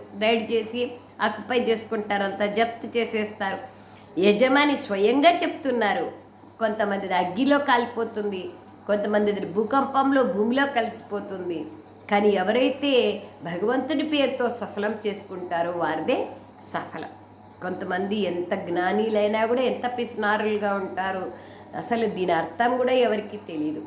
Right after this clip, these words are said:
అంటే వాళ్ళది కూడా తప్పు లేదు, వాళ్ళవి సఫలం కావాలా, in రిటర్న్‌గా బాబా ఇవ్వాలనేది ఉండాలి కదా, డ్రామాలో ఉంటే కదా అది,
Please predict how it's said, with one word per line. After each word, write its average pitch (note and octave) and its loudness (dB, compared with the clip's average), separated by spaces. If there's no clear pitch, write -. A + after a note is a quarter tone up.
అంటే A#3+ -2
వాళ్ళది A3+ 4
కూడా C#4+ 4
తప్పు D4 2
లేదు, B3 4
వాళ్ళవి G3 2
సఫలం A#3+ 0
కావాలా, G#3 2
in A3 2
రిటర్న్‌గా B3+ 2
బాబా G3+ 2
ఇవ్వాలనేది G#3 2
ఉండాలి G#3 2
కదా, - -6
డ్రామాలో F3 2
ఉంటే D#3+ -2
కదా - -8
అది, - -10